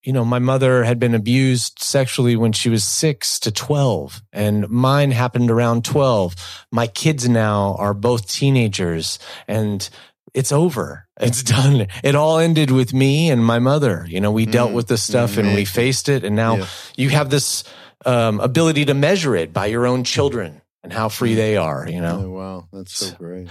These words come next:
Speaker 1: I think the, my,
Speaker 2: Yeah.
Speaker 1: my secret was, it, I, I looked back and I thought, in all these missed connections, who would it have been nice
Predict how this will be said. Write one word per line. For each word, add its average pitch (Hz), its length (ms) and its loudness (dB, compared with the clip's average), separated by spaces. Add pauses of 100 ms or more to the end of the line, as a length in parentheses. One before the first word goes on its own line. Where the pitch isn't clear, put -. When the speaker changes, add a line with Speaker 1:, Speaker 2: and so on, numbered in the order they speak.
(140)
Speaker 1:
I 135 80 0
think 208 220 -2
the, 175 60 -6
my, 156 300 2
Speaker 2:
Yeah. - 60 -2
Speaker 1:
my 156 240 2
secret 180 500 0
was, 113 580 0 (600)
it, 113 200 -2 (300)
I, 135 220 0
I 143 160 -2
looked 156 420 2
back 113 800 -4 (540)
and 123 180 2
I 123 80 2
thought, 123 560 -2 (240)
in 117 160 0
all 156 260 2
these 139 260 0
missed 131 440 0
connections, 104 1000 -4 (400)
who 190 220 4
would 185 140 4
it 160 120 0
have 123 180 0
been 113 200 2
nice 113 600 -2